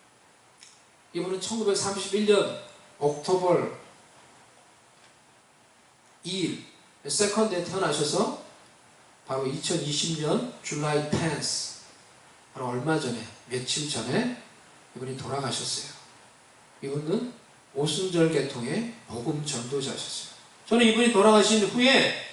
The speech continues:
이 유튜브 영상을 통해서, 아, 이분에 대해서 알았어요. 이분에 대해서 추모하는 그런 영상을 보면서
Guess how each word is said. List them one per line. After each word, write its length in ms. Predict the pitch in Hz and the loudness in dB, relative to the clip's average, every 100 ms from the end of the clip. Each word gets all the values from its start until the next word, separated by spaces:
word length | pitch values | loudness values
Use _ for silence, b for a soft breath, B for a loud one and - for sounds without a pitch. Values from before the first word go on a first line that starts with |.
| - | -4
이 160 | 214 196 | 0 4
유튜브 400 | 220 - 269 262 | 2 2 2 6
영상을 500 | 196 226 240 233 220 | 8 8 6 6 6
통해서, 840 | 208 175 196 247 165 - 139 - | 6 6 8 8 8 4 2 0
아, 60 | 165 | -4
이분에 300 | 180 202 185 | 0 4 4
대해서 260 | 165 147 - | 4 2 0
알았어요. 460 | 123 127 - - 196 | -2 -4 -6 -6 -2
이분에 340 | 214 240 226 | 4 6 8
대해서 280 | 208 190 185 | 8 6 2
추모하는 520 | - 294 277 226 208 | 0 2 6 6 8
그런 200 | 196 185 | 6 4
영상을 440 | 147 185 214 220 | 2 4 6 6
보면서 640 | 190 170 165 202 294 - | 6 2 2 4 4 2